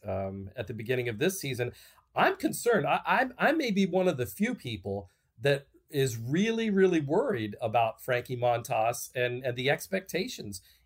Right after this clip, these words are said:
in New York. I mean, he had a, a very good E R A pitching in Oakland. You know, two oh six was his E R A in twelve starts at home. Seven starts on the road,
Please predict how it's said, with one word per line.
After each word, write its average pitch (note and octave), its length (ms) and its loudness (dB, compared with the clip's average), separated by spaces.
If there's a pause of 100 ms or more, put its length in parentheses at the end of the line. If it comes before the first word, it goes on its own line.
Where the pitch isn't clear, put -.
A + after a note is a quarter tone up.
in C#3+ 160 4
New C3 80 2
York. G#2+ 380 0 (200)
I C#3+ 40 0
mean, D3 260 2 (840)
he F#3+ 280 -2
had F3 340 6 (140)
a, C3+ 160 0
a C3 100 4
very D3+ 340 6
good E3+ 300 2
E D3+ 140 2
R C#3 180 8
A B2 260 2 (200)
pitching D#3+ 440 0
in D3+ 220 2
Oakland. B2 400 0 (520)
You A#2+ 80 2
know, G#2+ 200 0
two G#3 280 4
oh F3 180 4
six D3 520 -4 (100)
was A2+ 140 -4
his B2+ 180 0
E C#3 100 2
R C3+ 140 4
A B2+ 180 4
in G#2+ 120 -8
twelve C#3 360 2
starts A#2+ 360 0
at B2 100 -6
home. A2 320 0 (400)
Seven F#3+ 420 4
starts G3 340 2
on G3+ 120 4
the F3 80 4
road, G3 380 6